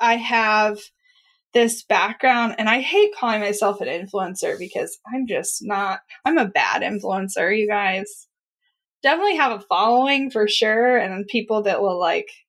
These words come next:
buy whatever I put in front of them. That's not the problem. But I just don't like the rap they get. But because I'm in this world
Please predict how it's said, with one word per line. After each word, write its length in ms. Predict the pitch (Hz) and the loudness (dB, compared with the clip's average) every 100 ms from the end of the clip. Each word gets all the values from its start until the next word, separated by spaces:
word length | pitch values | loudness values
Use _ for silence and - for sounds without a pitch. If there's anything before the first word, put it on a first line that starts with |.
| _ _ _ | _ _ _
buy 320 | 107 175 208 | -2 2 2
whatever 380 | 208 131 185 185 | 2 2 2 2
I 140 | 185 | 0
put 160 | 220 202 | 0 -2
in 160 | 190 | -4
front 200 | 208 - | -4 -2
of 140 | 214 254 | -2 0
them. 240 | 302 294 | 0 2
That's 280 | 208 226 - | 0 -2 -2
not 200 | 269 269 | -4 -4
the 80 | 214 | -6
problem. 680 | - - 233 285 302 294 - _ _ _ _ _ | 0 0 2 0 -2 -4 -10 _ _ _ _ _
But 360 | 247 262 220 190 - _ _ _ _ - | 2 4 4 -2 -8 _ _ _ _ -2
I 120 | 269 | 0
just 160 | 349 | 2
don't 80 | 370 | 2
like 160 | 320 285 | 2 2
the 100 | 233 | 2
rap 360 | 220 190 180 - | 4 2 0 -2
they 140 | 151 | -2
get. 260 | - 139 - - - _ _ _ | -2 -4 -6 -16 -20 _ _ _
But 140 | 330 370 | 0 0
because 320 | 320 - 480 508 | 0 0 2 2
I'm 180 | 427 | 2
in 40 | 320 | 2
this 180 | 311 220 | 0 0
world 640 | 202 233 233 139 110 - | 0 2 4 2 -2 -8